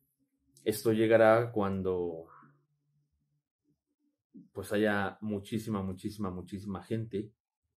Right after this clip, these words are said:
eh, conversa y clamando el nombre de Dios, ¿no? Desde lo profundo de sus corazones,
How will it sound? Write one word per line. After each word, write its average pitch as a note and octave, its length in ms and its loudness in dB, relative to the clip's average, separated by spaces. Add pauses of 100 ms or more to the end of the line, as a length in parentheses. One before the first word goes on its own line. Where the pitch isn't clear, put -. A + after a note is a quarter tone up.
(920)
eh, F2+ 400 -10
conversa F#2+ 800 0 (1400)
y F2+ 380 -10
clamando A2 600 2
el G#2+ 100 4
nombre F#2+ 320 -4
de F2+ 80 -6
Dios, F#2+ 360 -4
¿no? F#2 340 -10
Desde F#2+ 640 -4
lo F2 440 -8
profundo G2 460 -6
de F2+ 80 -8
sus F2 180 -16
corazones, F#2 800 -8